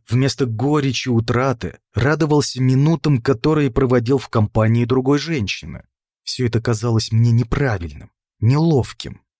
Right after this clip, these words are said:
И я надеялся, что Лео не читает меня как открытую книгу. Коломойцев нас не обманул, и в резервацию приехала официальная делегация представителей космического управления.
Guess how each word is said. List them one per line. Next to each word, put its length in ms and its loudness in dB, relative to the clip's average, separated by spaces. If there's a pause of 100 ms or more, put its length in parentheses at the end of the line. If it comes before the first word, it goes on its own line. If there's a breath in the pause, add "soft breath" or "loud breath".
И 60 2
я 180 -2
надеялся, 720 0
что 240 0
Лео 360 2
не 220 0
читает 460 -2
меня 260 2
как 180 -4
открытую 600 2
книгу. 580 0 (180)
Коломойцев 720 2
нас 320 0
не 100 0
обманул, 680 -2 (180)
и 60 2
в 80 2
резервацию 720 0
приехала 580 2
официальная 840 -2
делегация 680 0
представителей 720 0
космического 800 0
управления. 800 0